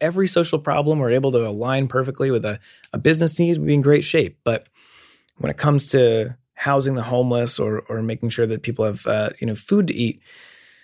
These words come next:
that is a difficult challenge that I don't see an immediate market solution to. And so I don't think even the best intentioned companies could survive in a, a market-based world trying to solve that problem.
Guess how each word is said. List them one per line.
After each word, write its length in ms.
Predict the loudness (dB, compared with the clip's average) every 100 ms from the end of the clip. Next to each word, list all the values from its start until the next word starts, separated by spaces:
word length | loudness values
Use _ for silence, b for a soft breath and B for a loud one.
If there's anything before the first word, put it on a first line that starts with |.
| B
that 440 | -12 2 4 4
is 120 | 4 2
a 160 | 0 -4 -16 _ 0
difficult 440 | 4 4 2 -2
challenge 520 | -2 -6 -8 -10 -10 -6
that 180 | -4
I 120 | -2 -4
don't 240 | -4 -4
see 200 | -4 -2
an 80 | -4
immediate 480 | -4 -6 -6 -8 -8
market 480 | -4 -4 -4 -8 _ _ -6
solution 540 | -4 -2 -2 0 0
to. 260 | 2 4 2
And 140 | 2
so 200 | 0 0
I 60 | 0
don't 180 | 0 0
think 180 | -2
even 160 | -2 -2
the 80 | -2
best 260 | -2 -2
intentioned 480 | -4 -4 -4 -2 -2
companies 480 | 0 -2 0 -2 -2
could 280 | -4 -4 -4 -2
survive 640 | 0 0 0 0 0 0
in 80 | -2
a, 140 | -6 -4
a 80 | -4
market-based 640 | -2 -4 -4 -2 -2 -2 -2
world 180 | -4
trying 260 | -2 -2 -2
to 60 | 0
solve 300 | 0 0 -2
that 180 | -4 -4
problem. 480 | -2 -2 -4 -8